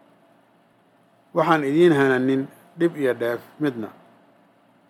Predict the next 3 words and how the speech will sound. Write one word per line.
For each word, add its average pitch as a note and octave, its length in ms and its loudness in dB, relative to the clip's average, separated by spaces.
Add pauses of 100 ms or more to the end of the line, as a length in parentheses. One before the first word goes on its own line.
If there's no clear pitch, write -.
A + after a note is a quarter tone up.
(800)
Allana D#3+ 380 4
waa C3+ 360 2 (1160)
maqle D3+ 500 2